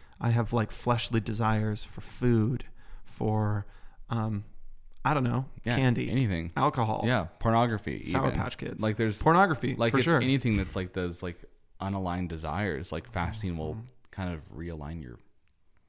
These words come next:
Speaker 2: head.
Speaker 1: It truly will. I didn't
Speaker 2: Mm-hmm.
Speaker 1: know that it would until just a few years ago, and I
Speaker 2: Mm-hmm.
Speaker 1: started practicing fasting. Insane gift.
Speaker 2: Mm-hmm.
Speaker 1: These spiritual disciplines are gifts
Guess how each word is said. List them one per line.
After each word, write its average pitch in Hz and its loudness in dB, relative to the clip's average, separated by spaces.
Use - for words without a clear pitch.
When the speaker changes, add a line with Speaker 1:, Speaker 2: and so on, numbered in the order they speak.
Speaker 2:
head. 82 -8
Speaker 1:
It 170 0
truly 233 4
will. 185 4
I 147 4
didn't 208 6
Speaker 2:
Mm-hmm. 135 2
Speaker 1:
know 147 4
that 170 2
it 120 2
would 127 4
until 117 0
just 131 -2
a 135 -4
few 127 -2
years 107 -2
ago, 160 -4
and 123 4
I 117 4
Speaker 2:
Mm-hmm. 104 0
Speaker 1:
started 113 -2
practicing 113 -4
fasting. 151 -4
Insane 170 0
gift. - -6
Speaker 2:
Mm-hmm. 92 -4
Speaker 1:
These 127 0
spiritual 160 0
disciplines 139 -2
are 123 0
gifts - -4